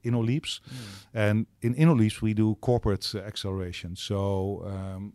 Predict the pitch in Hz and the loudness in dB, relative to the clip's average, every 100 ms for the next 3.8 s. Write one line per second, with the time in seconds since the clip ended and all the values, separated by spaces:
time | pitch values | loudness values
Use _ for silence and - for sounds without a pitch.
0 | 101 101 95 101 104 107 - 135 139 123 | -10 -10 -8 -6 -6 -4 0 2 2 0
1 | - 110 - 101 98 92 113 113 107 107 | -2 -6 -4 -4 -4 -6 -6 -6 -4 -4
2 | 98 101 95 - - - 120 104 104 107 | -2 -4 -4 -10 -14 0 2 2 -2 -4
3 | 101 - 95 101 107 107 131 - | -4 -4 -6 -2 0 0 -2 -8